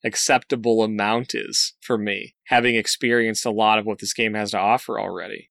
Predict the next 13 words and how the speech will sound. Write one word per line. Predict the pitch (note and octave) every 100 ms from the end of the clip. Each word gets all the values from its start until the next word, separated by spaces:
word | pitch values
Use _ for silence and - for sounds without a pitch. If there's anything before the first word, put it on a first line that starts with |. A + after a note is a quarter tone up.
| _
So | - C3+ C3 -
that's, | D#3 D#3+ - -
that's | C3+ D#3 -
really | D#3+ F3 D3+
what | C3+
I | B2+
would | B2
ask | B2 B2 -
anybody. | B2+ C3 D#3 A2 G2+ G#2 - _
What | G#2 G2 A#2 C#3+ -
do | E3
you | D3 C#3+
think | C3+ - D3 C3 A2+ A#2